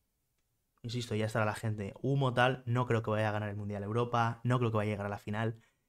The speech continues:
pero, eh, el primer objetivo que hay es el de entrar en el camino de la mejoría. Y va a ser cuestión de tiempo. En el momento en el que estés en la senda de mejora y de hacer las cosas mejor,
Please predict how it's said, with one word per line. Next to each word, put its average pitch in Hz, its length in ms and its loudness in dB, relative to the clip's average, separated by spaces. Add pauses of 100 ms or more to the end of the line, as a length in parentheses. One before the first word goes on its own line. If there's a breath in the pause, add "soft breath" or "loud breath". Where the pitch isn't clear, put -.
(640)
pero, 185 520 12
eh, 131 340 6
el 127 140 4
primer 131 240 8
objetivo 135 460 4
que 131 100 4
hay 131 160 6
es - 140 0
el 120 100 0
de 113 240 2
entrar 131 260 4
en 120 100 4
el 113 120 2
camino 113 320 2
de 107 60 0
la 104 80 -2
mejoría. 101 500 -8 (540)
Y 117 760 0 (180)
va 135 180 8
a 139 40 10
ser 135 180 4
cuestión 117 300 2
de 110 80 2
tiempo. 151 640 2 (920)
En 131 100 2
el 139 60 8
momento 160 280 8
en 185 40 10
el 160 60 6
que 143 60 8
estés 139 220 4
en 131 120 6
la 123 100 4
senda 131 340 2
de 123 60 2
mejora 117 440 2
y 117 40 2
de 117 60 2
hacer 117 180 0
las 113 140 0
cosas 120 240 -6
mejor, 110 460 -2